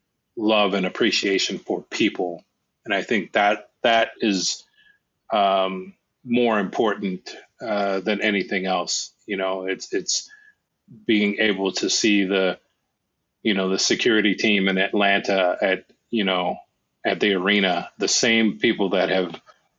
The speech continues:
been there for years, but not only just saying hello to them, maybe reaching down and giving them a handshake and a hug. And, you know, that for me is, is the silver lining in this whole thing, is that you're gonna have more appreciation for people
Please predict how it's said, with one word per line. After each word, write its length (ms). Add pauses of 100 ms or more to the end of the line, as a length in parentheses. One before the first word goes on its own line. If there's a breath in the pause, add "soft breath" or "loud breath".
(400)
been 280
there 160
for 140
years, 440
but 160
not 240
only 300
just 240
saying 280
hello 360
to 140
them, 400 (360)
maybe 420 (160)
reaching 300
down 360
and 80
giving 220
them 320 (440)
a 60
handshake 560
and 100
a 60
hug. 400
And, 320 (560)
you 140
know, 280 (440)
that 260
for 80
me 200
is, 460 (500)
is 480 (140)
the 100
silver 380
lining 380
in 80
this 180
whole 220
thing, 340
is 220
that 140
you're 140
gonna 140
have 260
more 180
appreciation 800
for 120
people 640